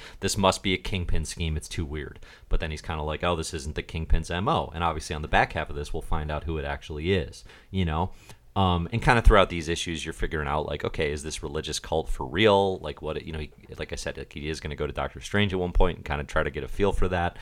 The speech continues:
It's a story about Matt Murdock. Like, the supporting players are just pawns, you know, for, for Smith, for sure. Um, it's memorable. It's fast-moving. It does a lot of big stuff.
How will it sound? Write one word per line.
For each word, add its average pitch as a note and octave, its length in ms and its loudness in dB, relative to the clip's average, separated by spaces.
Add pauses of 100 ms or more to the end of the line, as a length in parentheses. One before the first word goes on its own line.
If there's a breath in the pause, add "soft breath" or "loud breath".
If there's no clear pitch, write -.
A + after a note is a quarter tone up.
(360 loud breath)
It's F3 160 4
a G#3+ 40 4
story G3 200 6
about G#2+ 180 6
Matt C#2 160 -4
Murdock. - 380 -10
Like, F2+ 180 -2
the F2 80 0
supporting A2+ 460 0
players D2+ 580 -4
are C2+ 540 -4 (360)
just G#2 220 2
pawns, E2 520 6 (280)
you A#2+ 100 0
know, A#2+ 220 2 (180)
for, B2+ 320 0
for B2 140 2
Smith, C3 280 -4
for - 180 -2
sure. F2+ 360 -2 (440 soft breath)
Um, F#2 460 2 (420)
it's - 180 2
memorable. B2 580 6 (380)
It's - 160 0
fast-moving. G2+ 760 10 (440 soft breath)
It - 160 0
does G#2 220 12
a G#2 40 10
lot F2+ 280 12
of F2 100 4
big F#2 220 4
stuff. E2 480 4